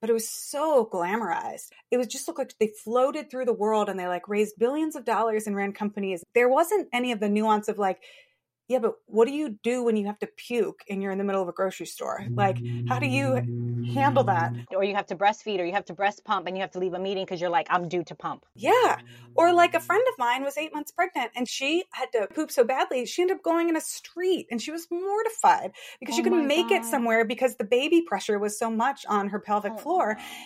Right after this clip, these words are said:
Speaker 1: And she was like, "I, I can't tell you what that does to my psyche as a person when I don't even have, like, basic resources for biological functioning. And I feel like I'm failing as a person." The thing is,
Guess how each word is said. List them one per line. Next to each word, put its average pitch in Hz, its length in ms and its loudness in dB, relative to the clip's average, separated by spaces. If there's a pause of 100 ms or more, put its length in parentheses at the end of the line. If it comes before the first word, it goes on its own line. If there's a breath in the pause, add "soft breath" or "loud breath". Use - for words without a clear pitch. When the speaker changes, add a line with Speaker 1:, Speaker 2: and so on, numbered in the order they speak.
(100)
Speaker 1:
And 277 160 0
she - 160 -2
was 320 160 -2
like, 330 180 -4
"I, 294 120 -8 (120)
I 285 60 -2
can't 381 280 -2
tell 330 160 -2
you 311 100 -2
what 294 100 -2
that 247 140 0
does 240 200 0
to 262 60 -8
my 233 80 0
psyche 220 400 -2
as 208 80 -2
a 208 60 -4
person 202 500 -4
when 208 220 -2
I 208 100 0
don't 240 160 0
even 226 200 -2
have, 196 180 -4
like, 190 180 -4
basic 202 320 -6
resources 196 520 -6
for 190 120 -4
biological 175 560 0
functioning. 208 540 -2
And 247 100 -2
I 269 60 -4
feel 320 280 -2
like 339 140 0
I'm 330 120 -2
failing 202 380 0
as 247 100 -6
a 277 40 -4
person." - 600 -6 (500 loud breath)
The 233 80 0
thing 381 320 2
is, 170 420 0